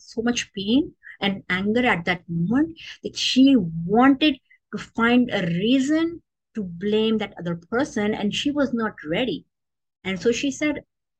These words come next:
"Don't, don't do that right now because I'm not ready. I want to curse and abuse this person in my heart as much as I want." And so that's what she wanted at that moment.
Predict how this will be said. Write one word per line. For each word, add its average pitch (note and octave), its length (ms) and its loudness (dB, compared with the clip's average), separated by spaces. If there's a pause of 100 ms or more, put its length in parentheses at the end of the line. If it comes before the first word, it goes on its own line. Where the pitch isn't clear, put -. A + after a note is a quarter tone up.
(260)
"Don't, B3 340 0
don't C4 220 2
do D4 120 0
that D#4+ 240 0
right G#3+ 200 0
now A#3 200 0
because A3+ 240 -4
I'm A#3 160 2
not C#4+ 160 2 (100)
ready. G3+ 680 -6 (440)
I G#3 180 0
want A3+ 460 0
to B3+ 220 -6 (300)
curse C4 540 0
and F#3 220 -6
abuse G#3+ 380 -2
this - 180 -6 (120)
person A#3+ 340 4
in G3+ 140 0
my G3 180 0
heart A3 340 2
as F3 180 -10
much G#3+ 200 -4
as E3+ 120 -4
I D#3 120 -4
want." G3+ 360 -2
And E3+ 160 -6
so A#3+ 220 0 (280)
that's - 220 0
what A3+ 160 -2
she A3+ 180 -8
wanted G#3 360 -4
at E3 180 -4
that D#3 180 -8
moment. F3 360 -12